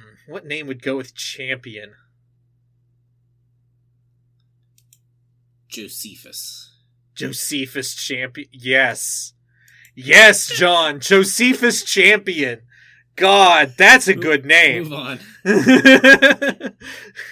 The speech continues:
Speaker 1: Each level starts out with a flight section. As you approach an enemy sector, their scout ships attempt to ram you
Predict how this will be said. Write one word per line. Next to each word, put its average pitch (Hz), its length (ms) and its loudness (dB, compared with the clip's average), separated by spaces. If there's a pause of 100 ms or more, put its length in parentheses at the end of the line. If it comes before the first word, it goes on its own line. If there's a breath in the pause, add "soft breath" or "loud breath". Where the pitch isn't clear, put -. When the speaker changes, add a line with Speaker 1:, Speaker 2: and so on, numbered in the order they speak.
(880 loud breath)
Speaker 1:
Each 269 280 0
level 226 260 -2
starts 214 360 0
out 202 160 0
with 151 100 -8
a 139 60 -6
flight - 360 -6
section. 123 580 -8
As 139 180 -14
you 143 100 -8
approach 175 340 -6
an 165 80 -14
enemy 180 300 -10
sector, 156 520 -8
their 139 140 -12
scout 147 380 -8
ships 143 300 -14
attempt 147 300 -12
to 127 80 -16
ram 127 380 -12
you 139 240 -14